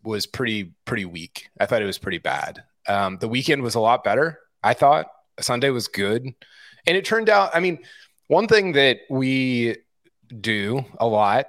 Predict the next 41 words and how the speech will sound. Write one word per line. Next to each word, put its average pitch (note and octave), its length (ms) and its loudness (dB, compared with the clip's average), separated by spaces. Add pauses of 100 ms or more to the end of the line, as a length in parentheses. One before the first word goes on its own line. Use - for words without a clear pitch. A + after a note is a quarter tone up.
<laughs> - 80 -20
is A#2+ 840 -4
we B2+ 640 -2 (680)
act C#3+ 280 2
as C#3 160 -2
if C#3 180 0
the B2 80 -6
first C#3+ 320 0
round B2 420 2
is A2 200 -2
going A#2 280 -2
to, G#2 640 -2 (320)
like, G2 300 -2
just, - 440 -4 (680)
uh, F#2 380 0 (720)
set - 240 2
the C#3 80 -2
pace A#2+ 300 0
for A#2 120 -6
the A2 100 -2
entire G2+ 460 -2
event. - 240 -6 (160)
We B2+ 80 -2
do D#3 140 2
this D3+ 340 0 (300)
every D3+ 260 2
week, - 300 -10 (180)
whether A#2 400 2
it's G2+ 160 -4
a G2 60 -2
leader, D3+ 440 2
whether A2 360 2
it's G#2 260 -2
a, G2 120 -2
who, B2+ 200 -2
whatever. A#2 480 -2 (540)
And D#3+ 100 -2
it's E3 120 -2
like, F3+ 180 -2
yo, G3+ 200 4
like, A#2 400 2